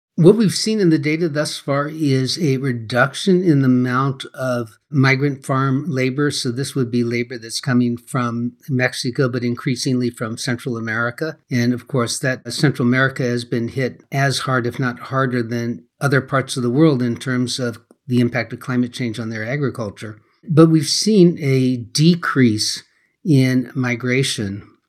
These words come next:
at least in successful migration. And what that has meant for California agriculture is a labor shortage. And when you have a labor shortage, wages go up,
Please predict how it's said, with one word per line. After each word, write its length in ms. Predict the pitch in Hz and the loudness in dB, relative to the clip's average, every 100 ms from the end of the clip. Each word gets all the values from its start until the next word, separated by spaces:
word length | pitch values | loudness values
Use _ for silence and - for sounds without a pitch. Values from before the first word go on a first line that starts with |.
| - | -10
at 80 | 120 | -4
least 320 | 117 110 - | -4 -4 -6
in 360 | 123 117 113 107 | -4 -4 -4 -10
successful 720 | - - 110 - 127 - 127 | -10 -10 -6 0 0 0 -2
migration. 680 | 117 113 107 110 104 - 117 | -2 -4 -6 -6 -6 -8 -8
And 280 | 131 120 120 - _ _ _ | -6 -6 -6 -10 _ _ _
what 220 | 165 175 | 4 6
that 140 | 190 156 | 6 4
has 160 | 127 | 4
meant 380 | 131 135 147 143 | 2 2 0 -2
for 760 | - - 139 127 123 120 117 - _ | -10 -12 -4 -2 -2 -2 -6 -12 _
California 720 | - 127 127 - 143 127 120 135 | -4 -2 -2 -4 -2 0 0 -2
agriculture 960 | 147 156 - 123 104 - 120 113 - _ _ _ _ | 0 0 -2 -8 -12 -10 -8 -8 -12 _ _ _ _
is 560 | 233 143 127 127 123 - | 2 4 4 0 -4 -2
a 120 | 135 | -2
labor 260 | 131 143 139 | 0 0 -2
shortage. 560 | - 147 120 - - - _ 175 | -2 -2 -4 -8 -14 -16 _ -4
And 580 | 123 123 123 123 123 | 0 0 -2 -4 -6
when 220 | 127 131 131 | -4 -2 -2
you 60 | 127 | -2
have 100 | 127 | -2
a 40 | |
labor 240 | 127 123 | -4 -4
shortage, 640 | 123 175 175 147 143 123 - | 0 6 6 6 2 -2 -4
wages 440 | 127 135 135 120 | -2 -2 -2 -4
go 220 | - 135 | -2 -2
up, 300 | 123 104 131 | -2 -4 -8